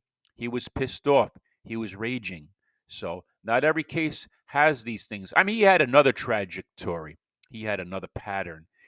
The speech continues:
in his life which led up to the, he just like, "F it, screw it all."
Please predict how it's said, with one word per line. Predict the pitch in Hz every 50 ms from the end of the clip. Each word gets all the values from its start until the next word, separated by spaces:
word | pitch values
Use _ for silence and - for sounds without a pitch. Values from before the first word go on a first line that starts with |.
| _ -
in | 92 87
his | 85 82 - -
life | 90 90 87 85 82 _
which | - 87 - - -
led | - 78 82 90 90 85 82 _ _ _ _ _ _ -
up | 87 98 - -
to | 107
the, | 95
he | 98 101 104
just | - - 87
like, | 80 _ _ _
"F | - 104 104 - -
it, | - - _ _ _ _ _
screw | - - 98 - - - 110 104 95 90
it | 90
all." | 87 82 73 67 -